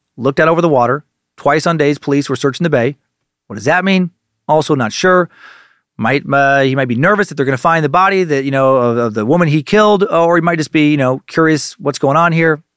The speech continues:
I don't know. November fourteenth, Detective Owen testifies that he ignored a tip in the Peterson case, that a woman resembling Lacey had been seen walking a dog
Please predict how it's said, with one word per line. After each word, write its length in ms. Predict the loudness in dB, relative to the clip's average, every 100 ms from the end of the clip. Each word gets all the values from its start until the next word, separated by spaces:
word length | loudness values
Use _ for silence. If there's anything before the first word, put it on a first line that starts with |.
| _
I 140 | -6 -4
don't 100 | -6
know. 80 | -10 _ _ _ -20 -20 -16 -6
November 260 | 0 0
fourteenth, 440 | 2 0 0 -2 -4
Detective 360 | -2 -2 0
Owen 280 | 2 2 2
testifies 520 | 0 -2 0 0 0
that 80 | -2
he 80 | -2
ignored 400 | -2 0 2 2
a 80 | 0
tip 300 | -2 -2 2
in 60 |
the 80 | 0
Peterson 320 | -2 -6 -6
case, 340 | -8 -8 -10 -20 _ _ _ _
that 100 | -6
a 40 | -2
woman 260 | 2 2
resembling 420 | 2 0 2 2 2
Lacey 380 | 0 0 -2
had 160 | -4 -2
been 140 | -4
seen 380 | -6 -6 -6 -4
walking 320 | 0 0 0
a 40 | -2
dog 360 | -2 -2 -8